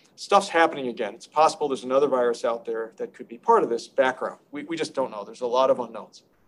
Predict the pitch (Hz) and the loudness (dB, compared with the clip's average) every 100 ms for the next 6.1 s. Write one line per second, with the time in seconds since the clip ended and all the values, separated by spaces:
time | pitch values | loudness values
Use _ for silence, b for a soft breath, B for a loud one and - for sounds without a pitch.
0 | _ _ _ - B B B B - 170 | _ _ _ -20 B B B B -4 2
1 | 208 214 208 202 160 147 156 147 147 170 | 4 6 6 4 4 8 8 8 4 4
2 | 175 165 143 143 135 131 131 - 127 - | 4 4 2 0 0 -2 -8 -14 -14 -6
3 | 135 127 _ - 123 120 - - _ _ | -4 -6 _ -2 -2 -2 -10 -20 _ _
4 | _ _ _ b b b _ 143 131 131 | _ _ _ b b b _ 0 0 2
5 | 147 147 147 165 175 170 165 - 208 233 | 2 6 6 8 8 8 4 8 10 10
6 | - | 8